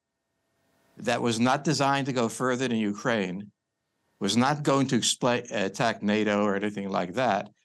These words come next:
Whatever, you know, they fantasized, and I don't think they fantasized much, they're very great realists.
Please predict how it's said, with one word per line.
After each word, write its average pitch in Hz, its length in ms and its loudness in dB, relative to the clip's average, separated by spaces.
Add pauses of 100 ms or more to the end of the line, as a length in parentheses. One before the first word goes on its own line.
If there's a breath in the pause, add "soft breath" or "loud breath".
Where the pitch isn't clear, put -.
(220)
Whatever, 196 600 2
you 131 200 -2
know, 113 100 2
they 117 160 0
fantasized, 117 800 -2 (140)
and 113 100 -4
I 113 100 0
don't 175 220 2
think 135 160 2
they 98 100 2
fantasized 104 640 -2
much, 120 300 -2
they're 95 120 -4
very 101 380 -6
great 104 320 -2
realists. 110 720 -2